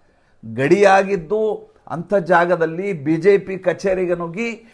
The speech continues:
ಇಡೀ ಕಚೇರಿಯನ್ನೇ ಭಸ್ಮ ಮಾಡಿದ್ದಾರೆ ಬೆಂಕಿ ಹಚ್ಚಿ. ಅಂದರೆ ಜನ್ಜಿಯನ್ನು ಎಷ್ಟು ಚೆನ್ನಾಗಿ ದುರುಪಯೋಗ ಪಡಿಸ್ಕೊಳ್ಬೋದು, ದುರ್ಬಳಕೆ ಮಾಡಿಕೊಳ್ಬೋದು ಅನ್ನೋದು ಈಗ ಈ ದೇಶದ ವಿಚ್ಛೇದನಕಾರಿ ಶಕ್ತಿಗಳಿಗೆ ತುಂಬ ಚೆನ್ನಾಗಿ ಗೊತ್ತಿದೆ.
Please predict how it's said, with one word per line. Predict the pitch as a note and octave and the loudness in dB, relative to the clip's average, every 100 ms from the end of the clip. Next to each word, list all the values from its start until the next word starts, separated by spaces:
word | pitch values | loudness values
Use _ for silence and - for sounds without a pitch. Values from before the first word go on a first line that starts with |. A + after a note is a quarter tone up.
| _ - | _ -6
ಇಡೀ | C#3 | 0
ಕಚೇರಿಯನ್ನೇ | F3+ F3+ C3+ - G#3 A#3 A3+ G#3 G#3 | 0 0 -4 2 6 6 6 0 0
ಭಸ್ಮ | D3 C#3+ - D3+ | -2 -4 -6 -12
ಮಾಡಿದ್ದಾರೆ | C#3+ B2+ B2 A2 | -10 -10 -10 -10
ಬೆಂಕಿ | G2+ A2+ A#2 | -12 -14 -12
ಹಚ್ಚಿ. | A#2 A2 - | -12 -12 -14
ಅಂದರೆ | G#2+ G2+ G2 C#3 F3+ F3 _ _ _ _ _ - | -14 -14 -8 -6 -6 -8 _ _ _ _ _ -20
ಜನ್ಜಿಯನ್ನು | A#2 A2+ C3+ C#3+ C#3+ E3 D#3 | -12 -8 -8 -6 -2 0 -2
ಎಷ್ಟು | C#3+ C3+ - E3 | -8 -12 -12 -16
ಚೆನ್ನಾಗಿ | A#2 B2+ A#2+ F3 G3+ G3 F3+ A#2+ - _ A#2+ | -12 -10 -6 -2 -2 -2 -4 -6 -16 _ -8
ದುರುಪಯೋಗ | D3 E3+ E3+ D#3 C#3+ | -4 -4 -2 -4 -6
ಪಡಿಸ್ಕೊಳ್ಬೋದು, | A2+ C3+ B2+ C3 A2+ A2+ G2+ | -8 -10 -10 -12 -12 -12 -14
ದುರ್ಬಳಕೆ | G#2 C3+ C3+ D3+ C#3 | -12 -10 -6 -6 -6
ಮಾಡಿಕೊಳ್ಬೋದು | C3+ A#2+ A#2+ B2 A#2+ A2+ A2+ A2+ | -12 -12 -12 -10 -10 -8 -10 -10
ಅನ್ನೋದು | A2 G#2 A#2+ G3 F#3+ _ _ _ - | -12 -12 -8 -8 -8 _ _ _ -10
ಈಗ | B2+ B2 D#3+ F#3+ F3+ _ _ _ | -6 2 2 2 -2 _ _ _
ಈ | A2+ B2 | -8 -8
ದೇಶದ | G#2+ C#3 D3+ D3 | -6 -6 -6 -8
ವಿಚ್ಛೇದನಕಾರಿ | C3+ B2 D#3 C3+ C3+ B2 A#2+ A#2 | -8 -8 -10 -8 -8 -4 -6 -6
ಶಕ್ತಿಗಳಿಗೆ | A2+ G#2 - B2 B2 | -12 -14 -12 -10 -10
ತುಂಬ | B2 C#3+ D3+ D3+ | -12 -14 -10 -10
ಚೆನ್ನಾಗಿ | C#3+ A#2+ A2+ | -10 -10 -10
ಗೊತ್ತಿದೆ. | G2+ - G#2 | -14 -20 -20